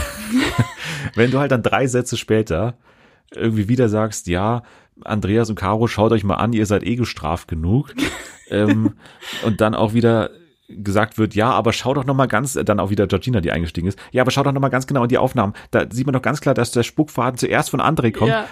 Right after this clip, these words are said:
Speaker 1: und dann noch mal so eine Rechtfertigung
Speaker 2: <laughs>
Speaker 1: dahinterher geschoben, die, also sag doch einfach Entschuldigung und lass es
Speaker 2: Ja,
Speaker 1: sein, weil
Speaker 2: hätten sie
Speaker 1: das
Speaker 2: es stehen gelassen, dann wär's noch ein bisschen besser, aber
Speaker 1: Ja, was heißt bisschen besser? Das ist, ich finde, da wurde fast die ganze Entschuldigung wieder zunichte gemacht dadurch.
Speaker 2: Ja,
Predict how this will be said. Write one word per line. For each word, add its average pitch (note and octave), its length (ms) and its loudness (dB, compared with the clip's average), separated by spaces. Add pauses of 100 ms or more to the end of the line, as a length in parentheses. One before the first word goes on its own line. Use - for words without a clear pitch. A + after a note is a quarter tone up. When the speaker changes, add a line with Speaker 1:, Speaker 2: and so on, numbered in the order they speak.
Speaker 1:
und A#2 140 -4
dann C#3 80 2
noch D#3 100 -2
mal D#3 80 2
so D3 80 0
eine C#3 140 0
Rechtfertigung D3 480 0
Speaker 2:
<laughs> A#2 40 0
Speaker 1:
dahinterher A2+ 360 2
geschoben, B2 380 0
die, C3+ 140 0 (280)
also B2 200 -4
sag C3 240 2
doch D3 100 -2
einfach C3 220 0
Entschuldigung C3+ 480 4
und A#2 240 -2
lass G#2+ 240 -2
es B2+ 180 -6
Speaker 2:
Ja, G3+ 60 -6
Speaker 1:
sein, A3+ 260 2
weil G#3 80 4
Speaker 2:
hätten B3 100 4
sie A#3 60 -2
Speaker 1:
das A#3+ 120 -2 (160)
Speaker 2:
es A3 120 -16
stehen B3+ 220 2
gelassen, B3 440 0
dann A3 400 -2 (760)
wär's G#3+ 260 -2
noch G#3+ 120 -4
ein A#3+ 260 -14
bisschen A3+ 300 -2
besser, G3+ 320 -4
aber F#3 380 0 (300)
Speaker 1:
Ja, A2 120 4
was A#2 140 2
heißt C3 160 -2
bisschen C3+ 240 0
besser? D#3 240 2
Das A2 160 0
ist, A#2+ 180 -6
ich A2 220 -4
finde, C3+ 480 0
da - 440 -2
wurde C3 140 4
fast - 240 0
die A#2+ 80 0
ganze A2+ 240 2
Entschuldigung D3 420 2
wieder G2 140 4
zunichte G2 360 -2
gemacht E2 320 -4
dadurch. D2 480 -6
Speaker 2:
Ja, G#3+ 600 -10